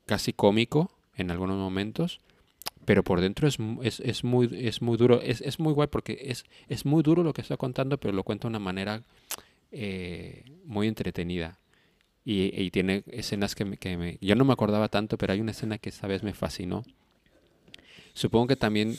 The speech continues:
con, eh, porque tam-, también estábamos, eh, vimos,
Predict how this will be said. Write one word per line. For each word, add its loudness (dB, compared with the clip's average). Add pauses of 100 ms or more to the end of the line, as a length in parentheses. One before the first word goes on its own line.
(120)
con, -2 (180)
eh, 0
porque -2
tam-, -8
también -6
estábamos, -6 (120)
eh, -8
vimos, 2